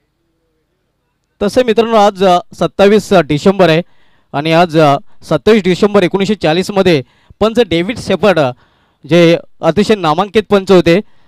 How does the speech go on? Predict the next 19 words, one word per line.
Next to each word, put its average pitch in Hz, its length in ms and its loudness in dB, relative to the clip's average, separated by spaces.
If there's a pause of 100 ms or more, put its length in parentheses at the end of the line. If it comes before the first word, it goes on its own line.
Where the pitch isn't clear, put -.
(400)
नेल्सन 202 360 -2
धावसंख्या 240 460 2
आल्यावर, 208 280 2
अ, 196 180 2
एखाद्या 240 320 -2
संघाची 233 320 -2
एकशे 208 260 0
अकरा, 190 400 2 (220)
एकशे, 180 380 0
अ, 170 60 2 (520)
दोनशे 202 300 2
बावीस, 185 460 0
तीनशे 208 320 -4
तेहतीस, 185 260 0 (140)
तेहतीस 196 280 0
अशी 208 180 0
धावसंख्या 190 380 2
झाल्यावर, 180 380 2
अ, 143 140 2